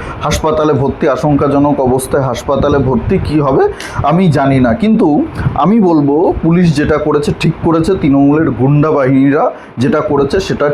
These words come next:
ঠিক করেছে। কিসের এত আন্দোলন, কিসের এত বিক্ষোভ, কিসের এত দাবি দাওয়া? স্বৈরাচারীকে ক্ষমতায় বসিয়ে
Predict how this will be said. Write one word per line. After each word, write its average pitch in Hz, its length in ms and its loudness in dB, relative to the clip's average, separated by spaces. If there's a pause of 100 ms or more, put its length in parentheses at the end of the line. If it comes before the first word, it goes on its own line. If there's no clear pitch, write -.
ঠিক 208 240 0
করেছে। 123 300 0
কিসের 254 340 0
এত 196 200 0
আন্দোলন, 113 460 2 (540)
কিসের 190 280 2
এত 160 180 0
বিক্ষোভ, 123 580 0 (540)
কিসের 208 280 2
এত 185 180 0
দাবি 156 340 2
দাওয়া? 104 320 0 (380)
স্বৈরাচারীকে 185 800 0
ক্ষমতায় 151 560 2
বসিয়ে 139 600 2